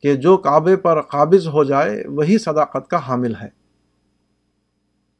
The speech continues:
بنو عامر کے ذوالجوشن الدبائی بتاتے ہیں، آپ صلی اللہ علیہ وسلم نے فرمایا،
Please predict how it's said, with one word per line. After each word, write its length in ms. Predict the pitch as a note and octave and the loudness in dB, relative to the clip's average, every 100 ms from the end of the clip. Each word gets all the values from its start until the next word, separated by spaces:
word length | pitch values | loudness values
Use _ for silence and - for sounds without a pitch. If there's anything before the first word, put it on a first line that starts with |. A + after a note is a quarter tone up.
| _ _ _ _ _ _ _ _ _ _ _ _ _ _ _ _ _ _ - | _ _ _ _ _ _ _ _ _ _ _ _ _ _ _ _ _ _ -8
بنو 300 | C3+ D3 E3+ | -2 0 2
عامر 420 | C3+ D3 D3+ D#3 C#3+ | 2 0 2 0 -2
کے 360 | E3 F3+ F#3+ - _ _ _ _ _ _ _ _ - | -4 -4 -4 -8 _ _ _ _ _ _ _ _ -14
ذوالجوشن 760 | C3 E3 F#3+ C3 D#3 D3 F3 E3+ C3+ - _ _ _ _ _ _ _ _ _ _ _ _ _ _ _ _ | 2 4 4 4 0 0 -4 -6 -10 -18 _ _ _ _ _ _ _ _ _ _ _ _ _ _ _ _
الدبائی 720 | D3 D#3+ C3+ C#3+ C3+ D3+ F3+ | 0 0 2 2 4 4 4
بتاتے 480 | C#3 C#3 C3 C#3 F3+ | 0 -4 -4 -2 -2
ہیں، 260 | C#3+ D#3 G#3 - _ _ _ _ _ _ _ _ _ _ _ _ _ _ _ _ _ _ _ _ _ _ _ - | -4 -8 -12 -16 _ _ _ _ _ _ _ _ _ _ _ _ _ _ _ _ _ _ _ _ _ _ _ 2
آپ 420 | D3 F#3+ - D#3 | 4 4 0 -16
صلی 300 | - E3+ E3+ | -4 0 0
اللہ 200 | D#3+ D#3+ | 4 4
علیہ 500 | E3 D#3 D3+ D#3 E3+ | 4 2 2 2 0
وسلم 440 | D#3+ D3+ D3 E3+ | -2 -2 -4 -2
نے 140 | D#3+ C#3+ | -2 -4
فرمایا، 580 | C3+ C3 C#3 C#3 E3+ | -4 -2 -2 -2 -4